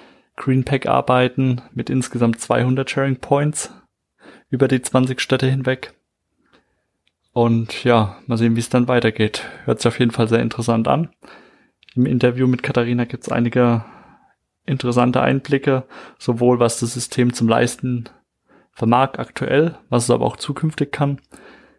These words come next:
Wo ich denke, da sind doch noch ganz an-, interessante Ansätze mit dabei. Ja, ich würd jetzt einfach mal ins Interview übergeben sozusagen, fließend. Hört er mich gleich nochmal mit Katharina zusammen.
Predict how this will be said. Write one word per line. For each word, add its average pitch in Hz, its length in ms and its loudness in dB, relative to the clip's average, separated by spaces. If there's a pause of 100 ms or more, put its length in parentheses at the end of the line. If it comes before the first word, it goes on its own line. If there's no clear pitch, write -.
(300)
Wo 131 80 -2
ich 117 80 -2
denke, 123 160 0
da 123 120 4
sind 120 140 -2
doch 123 140 -2
noch 123 160 -4
ganz 127 180 0
an-, 127 300 -4
interessante 123 500 2
Ansätze 127 420 0
mit 123 160 2
dabei. 123 460 2 (560)
Ja, 104 240 -6 (800)
ich 123 180 -10
würd - 140 -6
jetzt - 120 -10
einfach 120 300 -6
mal 113 320 0 (320)
ins 127 240 0
Interview 123 560 2 (300)
übergeben 123 420 2
sozusagen, 127 600 0
fließend. 135 640 -2 (540)
Hört 123 180 0
er 123 40 4
mich 120 160 2
gleich 117 320 0
nochmal 123 440 0 (400)
mit 131 180 -4
Katharina 120 500 0
zusammen. 120 560 0